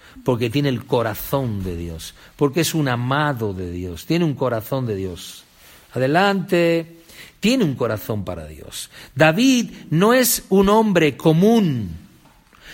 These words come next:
David no es un hombre común, es un hombre que tiene corazón para Dios.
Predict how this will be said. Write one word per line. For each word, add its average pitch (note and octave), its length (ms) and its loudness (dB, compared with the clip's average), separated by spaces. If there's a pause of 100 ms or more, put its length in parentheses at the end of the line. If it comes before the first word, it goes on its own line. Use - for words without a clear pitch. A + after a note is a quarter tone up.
(100)
David F3+ 460 4
no A#3 120 4
es A3 160 0
un G3 140 4
hombre G3+ 340 4
común, E3+ 320 2
es F#3+ 120 2
un G#3 100 2
hombre G#3 160 2
que F3+ 100 2
tiene G#3 320 0
corazón F#3 880 0
para B2+ 300 0
Dios. G#2+ 460 -6